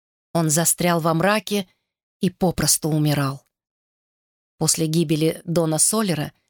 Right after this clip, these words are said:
его перевели из обычной одиночной камеры в эту. Данте сидел под замком, но с него ни на минуту не снимали оков, выкованных из материала ноктанского происхождения, который называли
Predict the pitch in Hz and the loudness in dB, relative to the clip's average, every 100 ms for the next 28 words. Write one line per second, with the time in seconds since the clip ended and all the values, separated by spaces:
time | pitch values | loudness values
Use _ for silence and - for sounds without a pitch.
0 | _ _ - 175 170 180 180 175 180 202 | _ _ -4 0 0 0 0 2 2 0
1 | 208 180 170 160 156 226 - 160 151 165 | 0 0 0 0 0 0 0 0 0 0
2 | 180 - 165 - 185 180 165 170 156 180 | 0 0 -2 -2 0 0 0 0 0 0
3 | 156 151 147 _ _ _ _ _ _ _ | -2 -6 -12 _ _ _ _ _ _ _
4 | _ _ _ _ - 156 170 160 - 156 | _ _ _ _ -6 -2 0 0 -2 -2
5 | 160 165 151 170 151 170 165 - 220 226 | 0 0 0 -2 0 0 0 0 0 0
6 | - _ _ _ _ _ 175 180 180 175 | -4 _ _ _ _ _ 0 2 2 2
7 | - 180 190 185 180 180 180 220 214 180 | 2 0 2 2 2 2 2 0 0 0
8 | 165 170 170 180 190 202 - 226 147 - | 2 0 2 2 2 -2 -2 -2 0 -4
9 | _ _ - 165 175 160 165 165 - 180 | _ _ -4 0 0 0 2 0 -2 -2
10 | 165 165 170 180 175 175 170 170 175 156 | 0 0 0 2 2 2 -2 -2 -2 -2
11 | - 160 165 170 170 190 190 185 208 160 | -2 -2 -2 0 0 0 -2 0 2 2
12 | 151 151 _ _ - 170 165 160 160 165 | 0 -4 _ _ -6 -2 0 0 0 0
13 | 175 165 170 | 0 0 -2